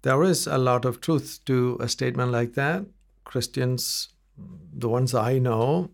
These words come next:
are not perfect, starting with myself.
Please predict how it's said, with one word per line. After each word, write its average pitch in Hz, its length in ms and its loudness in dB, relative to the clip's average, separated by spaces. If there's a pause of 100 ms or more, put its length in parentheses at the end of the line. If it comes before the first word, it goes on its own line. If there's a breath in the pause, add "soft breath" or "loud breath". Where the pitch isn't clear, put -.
are 123 140 2
not 117 240 2
perfect, - 560 -4 (140)
starting 117 400 -2
with 107 180 -4
myself. 139 720 -2